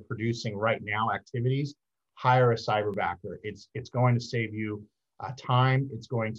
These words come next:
to get your life back. Um, I'm going to bed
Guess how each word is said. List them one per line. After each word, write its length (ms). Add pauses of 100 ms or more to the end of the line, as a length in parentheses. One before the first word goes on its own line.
to 300
get 200
your 120
life 320
back. 280 (540)
Um, 320 (100)
I'm 200
going 160
to 80
bed 380